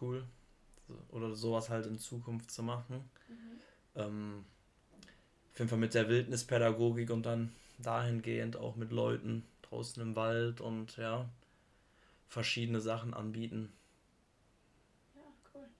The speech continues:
Speaker 2: Das klingt auf jeden Fall nach einem guten Zukunftsplan. Dankeschön für das ganze Erzählen. Ähm, ist bestimmt nicht die letzte Podcast-Folge,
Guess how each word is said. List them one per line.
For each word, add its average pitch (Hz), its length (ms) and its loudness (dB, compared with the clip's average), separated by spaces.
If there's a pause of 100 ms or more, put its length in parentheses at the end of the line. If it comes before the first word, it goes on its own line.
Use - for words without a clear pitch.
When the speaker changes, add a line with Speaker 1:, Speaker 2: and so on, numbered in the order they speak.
(500)
Speaker 2:
Das 190 160 -14
klingt 220 220 -12
auf - 100 -18
jeden 233 160 -16
Fall 226 140 -8
nach 233 180 -12
einem 233 240 -12
guten - 480 -10
Zukunftsplan. 220 880 -10 (1700)
Dankeschön 202 500 -6 (380)
für 233 100 -8
das 208 220 -6
ganze 220 300 -4
Erzählen. 208 540 -6 (340)
Ähm, 226 420 -12 (1040)
ist - 160 -20
bestimmt 208 320 -12
nicht 196 180 -14
die 202 40 -14
letzte - 400 -14 (440)
Podcast-Folge, - 680 -20